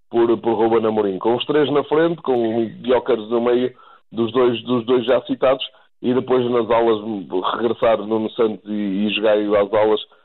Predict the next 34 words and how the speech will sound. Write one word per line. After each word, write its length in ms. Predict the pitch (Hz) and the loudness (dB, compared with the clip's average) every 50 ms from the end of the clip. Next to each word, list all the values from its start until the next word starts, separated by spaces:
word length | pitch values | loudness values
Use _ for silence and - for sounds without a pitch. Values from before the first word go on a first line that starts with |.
| _ _ _ | _ _ _
para 160 | - 113 117 | 0 0 2
manter 340 | 120 123 120 117 - 123 113 | 2 2 0 2 2 2 2
aquele 280 | 113 110 - 120 113 107 - | 2 2 2 0 -2 0 -2
trio 180 | - 120 120 113 | -2 0 0 0
de 100 | 110 - | -2 -2
centrais 400 | - 113 110 110 107 107 107 110 - | -2 -2 0 0 2 2 0 0 -2
que 80 | - - | -4 -4
tem 180 | 120 107 107 | -4 -2 -2
vindo 200 | 101 110 110 107 | -2 -2 -2 -2
a 40 | 104 | -2
ser 140 | - 110 107 | 0 -2 -2
utilizado. 420 | 104 101 110 104 92 98 92 95 | -2 -2 -4 -2 0 0 0 0
Acredito 320 | 123 - 127 135 147 143 - | 0 0 -2 -2 -2 -2 0
que 100 | - 151 | 0 2
é 40 | |
o 100 | 147 143 | 2 2
melhor 300 | 139 135 135 139 135 131 | 2 2 2 2 0 0
Sporting 400 | - - - 127 131 127 131 135 | -4 -4 -2 -2 0 0 -2 -6
que 60 | 123 - _ _ _ _ _ _ - | -8 -8 _ _ _ _ _ _ -2
vai 140 | 120 127 127 | 0 0 0
estar 240 | - - 127 127 | 2 2 2 4
hoje, 260 | 127 131 143 160 151 143 | 4 4 2 2 0 0
não 220 | 139 131 131 135 | 0 2 2 2
vai 160 | 127 139 131 | 4 4 2
haver, 320 | 127 120 127 127 120 117 - _ _ _ _ _ _ _ - | 4 4 2 2 0 0 -4 _ _ _ _ _ _ _ -10
eh, 260 | 104 95 92 - 127 | -10 -8 -4 -4 -4
entre 260 | 123 120 127 127 135 | -2 -2 0 2 2
aspas, 360 | 131 120 - - - - - - | 2 2 0 0 -4 -4 -2 -2
poupanças 640 | 135 127 123 - - 131 123 113 - - 117 - - | 0 0 0 0 0 0 0 0 0 -4 -4 -4 -2
para 220 | - 117 113 117 | 0 0 2 0
o 60 | 110 | 0
jogo 180 | 104 120 113 107 | 0 -2 -2 -2
do 120 | 113 117 | -2 0
Bessa. 400 | 110 117 113 113 - - 139 123 | 2 2 0 0 0 -2 -4 -4